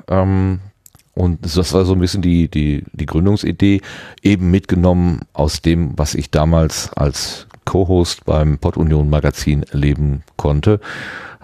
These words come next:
ähm, wo eben Ähnliches gemacht wurde. Das hat, also der Sendegarten hat ja da quasi seine, seine Wurzeln.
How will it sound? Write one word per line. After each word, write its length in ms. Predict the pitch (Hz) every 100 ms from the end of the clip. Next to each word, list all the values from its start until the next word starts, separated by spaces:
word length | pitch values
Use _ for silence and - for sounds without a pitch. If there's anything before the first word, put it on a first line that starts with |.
| -
ähm, 420 | 69 71 73 73 76
wo 260 | 78 76 -
eben 320 | 80 76 -
Ähnliches 560 | - 73 80 85 76 -
gemacht 400 | 78 73 - -
wurde. 220 | 67 67 73 -
Das 300 | - - -
hat, 160 | 65 - -
also 200 | 67 65
der 160 | - 62
Sendegarten 520 | 71 73 62 - 65
hat 140 | -
ja 80 | 69
da 180 | 60 60
quasi 380 | - - 69 71
seine, 400 | 55 67 67 67 - - - - - - - - - -
seine 260 | - 90 82
Wurzeln. 540 | 98 - 90 78 73